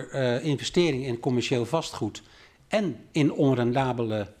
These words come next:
toppen bij, eh, sociale huurwoningen.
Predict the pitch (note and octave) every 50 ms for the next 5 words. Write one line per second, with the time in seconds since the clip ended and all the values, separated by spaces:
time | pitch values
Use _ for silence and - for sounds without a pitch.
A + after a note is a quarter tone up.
0 | _ _ _ _ _ - F#3 F#3 - C3 G#2+ G2 F2+ - C#3+ C3+ B2 A2 G#2 G2+
1 | A2 - D3+ A#2+ A2+ G#2+ G#2+ G#2+ G#2 G#2 G2+ G#2 G#2 G2+ G#2 G#2+ G2+ - - -
2 | - A#2+ G2+ G2+ G#2 A2 B2 C3 D3+ D3+ D#3 E3 D#3+ F3 G3 G#3+ F#3+